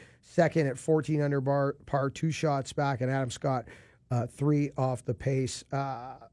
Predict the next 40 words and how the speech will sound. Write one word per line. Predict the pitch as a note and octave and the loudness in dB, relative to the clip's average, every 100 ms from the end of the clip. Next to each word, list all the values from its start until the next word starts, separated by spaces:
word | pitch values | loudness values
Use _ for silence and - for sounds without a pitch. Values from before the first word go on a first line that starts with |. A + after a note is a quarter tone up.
| _ _ - | _ _ 0
Adam, | E3 F3 E3+ D#3+ - - - - _ _ B3 A#3+ - - | 4 4 4 2 0 -8 -20 -20 _ _ -20 -18 -16 -2
I | - | 6
really | G3 G3+ G3 F#3 | 8 10 8 8
thought | G3+ G3 F#3+ - | 8 6 6 2
that | F3+ F3+ | 2 2
for | F3+ F3+ | 6 6
a | |
moment | E3+ F3 F3 | 8 8 6
there | E3+ E3+ | 6 6
the | D#3+ | 4
Tiger | E3 E3 D#3 | 4 4 4
was | D#3+ B2+ | 2 4
gonna | D#3+ | 4
break | C#3+ D#3 D3+ | 6 4 4
through. | - E3 D#3+ D#3 D3+ | 2 4 6 4 4
I | |
didn't | D#3 D#3+ | 4 6
realize, | D#3 D#3 D3+ C#3 | 6 6 6 4
obviously, | C#3+ C#3 D3 | 2 2 0
a | C#3 | 2
couple | D3 C#3+ | 2 4
months | C#3+ A#2 | 2 2
later | C#3+ C#3+ | 2 4
he'd | C3 A#2+ | 2 2
finally | C#3+ C#3 | 2 2
get | C3+ C3 | 2 2
the | C3 | 2
win | C#3 | 2
at | C3 | 0
the | C3 | -2
Tour | C#3 C3+ | 0 0
Championship. | C#3 C3+ B2+ A#2+ | 0 0 0 -2
But | B2+ | -2
for | A#2+ D#3 | 2 4
me, | F#3 G#3+ F#3+ F#3 - _ _ _ _ _ _ _ _ - | 4 4 4 0 -14 _ _ _ _ _ _ _ _ 0
the | D#3+ | 0
photograph | - A#3 B3 C4+ G3+ G#3+ G3+ - - | 8 10 10 8 6 6 4 0 0
of | F3 | 4
the | D#3+ | 4
year | D#3+ E3+ D#3 B2+ | 4 4 4 2